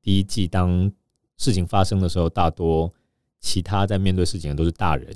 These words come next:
于是就大人眼中的小孩子在做，在竟然能够拯救世界。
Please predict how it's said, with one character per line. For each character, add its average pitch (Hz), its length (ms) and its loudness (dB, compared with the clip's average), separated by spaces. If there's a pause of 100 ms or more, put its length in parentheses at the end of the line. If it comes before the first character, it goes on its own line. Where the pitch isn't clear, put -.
于 82 80 -8
是 90 160 -2
就 90 120 2
大 101 220 -2
人 76 220 -2
眼 73 220 -6
中 101 320 0
的 80 260 0
小 73 220 -2
孩 71 180 -2
子 78 300 -2 (100)
在 85 200 2 (140)
做， 80 440 0 (840)
在 98 300 0 (560)
竟 123 160 0
然 80 160 0
能 80 120 -4
够 92 140 4
拯 67 180 -6
救 87 160 0
世 73 200 -2
界。 - 260 -14